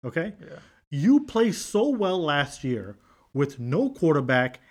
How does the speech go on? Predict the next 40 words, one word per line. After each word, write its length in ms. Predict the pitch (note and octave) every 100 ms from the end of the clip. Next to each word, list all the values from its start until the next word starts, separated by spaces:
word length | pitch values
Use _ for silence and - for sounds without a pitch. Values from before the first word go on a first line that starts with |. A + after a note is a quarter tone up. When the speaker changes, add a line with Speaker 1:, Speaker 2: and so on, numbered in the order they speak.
| _
Speaker 1:
and 260 | C3+ B2+ A#2+
no 200 | F3 A3
help 360 | - D#3 D#3
at, 140 | C#3+ C3
at 180 | - C3
receiver. 520 | B2 D3+ B2 G2+ - _ _
You 120 | D#3
put 180 | D3+ F#3+
up 300 | D#3+ - _ _ _
slightly 400 | - - G#3+ B3
over 160 | G#3 F3+
a 60 | D3+
thousand 400 | D#3 C#3+ A#2+ A#2
yards. 400 | G#2 G2+ - - _ _ _ -
How 100 | -
many 140 | E3+
balls 200 | C#3 C3
did 60 | A2+
he 60 |
catch? 240 | B2+ G#2+ -
Si-, 240 | - F3
like 180 | D3 B2+
sixty 280 | E3 - F3+
some? 180 | F#3
Speaker 2:
Sixty 300 | F#3+ - C3+
to 80 | A#2+
seventy, 320 | - A#2+ B2
Speaker 1:
Sixty 280 | B2 D#3+ A#2
Speaker 2:
yeah. 40 | A#2
Speaker 1:
some 280 | - B2+ A#2+
balls. 320 | A2 F#2+ - - - _ _
This 220 | B3 E4+
season, 500 | - G3 C#3+ C#3 G#3 _ _ _
he 140 | -
has 200 | A#3 A3+
even 200 | A3 B3+ A3+
a 60 |
better 300 | A2+ A3 C#4+
quarterback 640 | G3+ F#3 D3+ A#2 A2 A#2+ - - _
with 220 | E3 D#3+